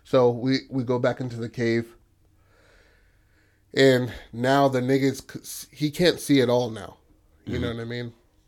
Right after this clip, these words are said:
Speaker 1: He's in and out of consciousness,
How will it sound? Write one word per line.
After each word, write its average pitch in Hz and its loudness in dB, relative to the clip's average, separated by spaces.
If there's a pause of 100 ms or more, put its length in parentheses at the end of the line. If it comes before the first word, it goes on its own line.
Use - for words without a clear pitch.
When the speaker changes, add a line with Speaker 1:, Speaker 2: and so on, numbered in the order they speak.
(720)
Speaker 1:
He's 127 -2
in 127 -2
and 120 2
out 117 0
of 107 -8
consciousness, 120 -8